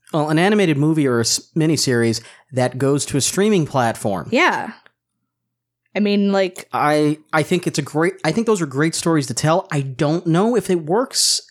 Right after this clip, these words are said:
Speaker 1: as a film
Speaker 2: Right.
Speaker 1: for the general film audience.
Speaker 2: Right. And I think the difference with Mar-, you know, Marvel obviously started out differently. Marvel's comics. Uh,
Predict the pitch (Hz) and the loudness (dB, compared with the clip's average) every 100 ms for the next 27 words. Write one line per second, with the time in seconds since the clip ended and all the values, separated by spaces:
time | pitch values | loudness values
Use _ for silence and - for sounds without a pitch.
0 | - 165 175 - 190 180 185 190 - - | -2 0 0 0 0 2 2 -2 -6 -20
1 | - 208 190 170 156 139 147 143 135 - | -10 -2 0 2 0 0 0 0 0 -2
2 | 131 117 170 196 80 - - - - _ | -2 2 2 0 -4 -8 -6 -6 -10 _
3 | - - - - _ - - _ - 226 | -4 -4 -4 -12 _ -20 -20 _ 0 2
4 | 254 359 330 285 - 240 233 247 240 214 | 2 0 0 -2 -2 -4 0 0 0 -2
5 | 208 202 196 - - - _ 220 190 180 | 0 2 2 -2 -12 -20 _ -2 -2 -4
6 | - - 240 302 262 - 214 214 208 208 | -8 -2 2 4 2 2 2 0 0 0
7 | 180 180 - - - 190 190 220 233 240 | 0 -2 -10 -10 -2 0 2 2 0 -2
8 | - - - - 151 147 196 202 - - | -6 -8 -8 -4 -2 0 2 0 -2 -6
9 | _ _ - 262 214 - - - - - | _ _ -4 -2 -2 -6 -8 -2 0 -2
10 | - - - _ - 175 165 | -4 -18 -20 _ -6 -2 0